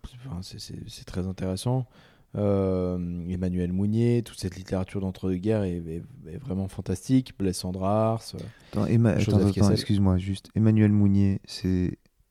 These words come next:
Speaker 2: est-ce que c'est un, c'est le mec qui a fondé la, la revue Esprit, là ?
Speaker 1: Exactement.
Speaker 2: Ok. Ouais,
Speaker 1: Exactement.
Speaker 2: c'est, euh, ok.
Speaker 1: Exactement. Emmanuel Mounier, qui est aussi le fondateur d'une, d'une philosophie qui s'appelle le personnalisme et qui est très intéressante à étudier. Je pense qu'Emmanuel Mounier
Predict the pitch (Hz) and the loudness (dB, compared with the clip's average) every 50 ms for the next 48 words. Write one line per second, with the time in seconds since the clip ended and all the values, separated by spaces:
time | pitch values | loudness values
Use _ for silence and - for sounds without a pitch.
0 | - - - - - - - - - 87 - - - - - 95 90 90 92 - | -20 -20 -18 -16 -16 -16 -16 -14 -14 -14 -14 -14 -14 -12 -8 -6 -6 -4 -6 -6
1 | - _ - - - - 95 92 95 98 107 117 113 - - 107 - - - 98 | -10 _ -16 -14 -8 -6 -2 2 2 2 2 2 0 -2 -4 -6 -4 -2 -2 0
2 | 95 101 92 92 92 90 90 90 92 92 90 90 90 90 92 95 98 101 - - | 0 2 2 2 2 0 0 0 0 0 0 -2 -2 -2 -4 -4 -6 -8 -6 -2
3 | 92 98 90 92 95 92 90 95 95 98 95 - - - 131 131 127 127 - 123 | -2 0 0 0 0 0 0 0 0 0 0 -2 -6 -6 -6 -6 -4 -2 2 4
4 | 120 113 117 113 104 - 107 98 87 - _ _ _ _ _ _ _ _ _ _ | 4 4 4 0 0 -2 -4 -6 -6 -8 _ _ _ _ _ _ _ _ _ _
5 | _ _ - - 123 110 - - - 107 98 92 92 92 - _ _ - 92 95 | _ _ -10 -8 -8 -8 -8 -6 -4 -4 -4 -4 -6 -8 -10 _ _ -4 -4 -2
6 | 92 87 87 85 87 87 92 90 - - 87 87 87 87 90 95 92 - - 98 | -2 -2 -2 -2 -2 -4 -6 -8 -8 -6 -4 -2 -2 -2 -4 -4 -6 -8 -8 -8
7 | 92 - - - 113 104 104 101 98 110 107 104 104 101 104 104 107 107 110 110 | -10 -8 -6 -4 -2 -2 -2 -2 -4 -4 -4 -2 -2 -2 0 0 0 0 0 0
8 | 110 113 113 123 135 151 143 - - 117 101 - - 120 110 - - 104 95 90 | 0 0 2 4 4 4 2 0 -2 -4 -4 -4 -6 -10 -8 -8 -6 -6 -6 -4
9 | - 117 110 98 98 95 92 95 98 - - 104 101 98 98 - - - 110 104 | -4 -4 -4 -4 -6 -6 -8 -10 -12 -12 -14 -14 -14 -14 -14 -16 -10 -8 -6 -6
10 | 98 101 95 - - 117 - - - 104 101 98 - 104 95 - - 104 101 104 | -4 -6 -8 -8 -12 -14 -10 -6 -4 -4 -2 -2 -2 -4 -4 -4 -4 -4 -2 -2
11 | 107 120 127 120 - - 92 - - 90 - - 104 101 101 95 - 92 87 95 | -2 -2 -4 -4 -6 -8 -8 -8 -10 -12 -10 -10 -10 -8 -8 -8 -8 -8 -8 -8
12 | - 107 104 101 98 92 - - 90 98 113 127 131 - - - - - - - | -8 -10 -8 -8 -8 -8 -8 -10 -8 -4 -4 -4 -4 -6 -12 -20 -20 -20 -20 -20
13 | - - _ _ _ - - 120 - - 110 107 110 107 113 113 110 113 117 131 | -20 -20 _ _ _ -10 -8 -8 -4 0 2 4 6 8 8 8 8 6 6 6
14 | 139 | 6